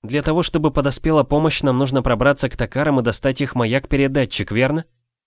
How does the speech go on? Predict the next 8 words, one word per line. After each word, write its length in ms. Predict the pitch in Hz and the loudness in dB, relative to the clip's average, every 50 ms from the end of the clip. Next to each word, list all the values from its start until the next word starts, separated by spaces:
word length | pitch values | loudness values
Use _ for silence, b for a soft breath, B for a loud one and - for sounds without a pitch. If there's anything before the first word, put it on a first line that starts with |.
| _ _ _ _ _ _ _ | _ _ _ _ _ _ _
Синеволосый 840 | - - - 120 117 110 98 104 101 113 135 143 - - 147 135 | -4 0 0 2 2 2 2 2 2 2 2 0 0 -2 -2 -4
кивнул. 640 | 131 - 139 135 120 117 110 98 85 71 - _ _ _ _ _ _ _ _ _ _ _ _ _ | -4 -2 -2 -2 0 0 0 0 -2 -4 -8 _ _ _ _ _ _ _ _ _ _ _ _ _
«Всё 400 | - - - - 123 123 117 117 | -8 -4 -2 0 2 2 2 2
так, 420 | - - - 143 143 123 104 - - | 0 0 0 2 2 2 2 -2 -4
Сари». 600 | - - - 101 95 85 73 - - 92 - _ _ _ _ _ _ _ _ _ _ _ _ _ _ _ _ _ _ _ _ _ _ _ | -4 -2 0 0 0 0 -2 -4 -8 -14 -16 _ _ _ _ _ _ _ _ _ _ _ _ _ _ _ _ _ _ _ _ _ _ _
«Тари, 240 | - 143 143 143 135 | 0 2 2 4 2
подумай 440 | 117 139 143 139 170 175 156 139 120 | 2 2 2 4 6 6 6 4 4
сама», 400 | - - 135 127 107 85 73 - | 2 2 2 2 2 0 -6 -10